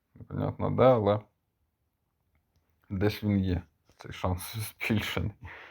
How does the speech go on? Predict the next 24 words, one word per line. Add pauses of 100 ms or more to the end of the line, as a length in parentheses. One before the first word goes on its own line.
(480)
Я
якогось
теж
героя
ловив,
я
вже
не
пам'ятаю
якого.
То
лі (360)
Сандер,
о, (100)
то
лі
Сандера
Клігана. (720)
Блядь,
Барітіона
цього
на,
на,
на,